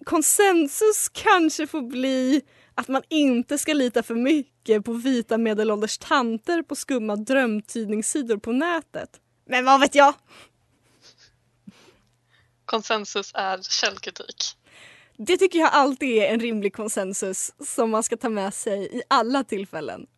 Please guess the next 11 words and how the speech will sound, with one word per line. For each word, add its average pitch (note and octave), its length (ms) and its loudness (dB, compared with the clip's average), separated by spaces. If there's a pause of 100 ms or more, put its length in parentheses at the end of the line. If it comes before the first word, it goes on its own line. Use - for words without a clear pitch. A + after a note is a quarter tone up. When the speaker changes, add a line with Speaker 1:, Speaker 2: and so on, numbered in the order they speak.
(140)
Speaker 1:
Inte A#3 260 -2
bara G3+ 260 2
när - 20 2 (120)
Speaker 2:
Verkligen. F3+ 220 -6
Speaker 1:
man F3+ 140 -8 (380)
surfar A3 720 -2
on A3+ 260 0
the A3 60 -4
web. G3+ 420 -4 (1300)
Speaker 2:
Helt G#3 320 -12
korrekt. - 480 -14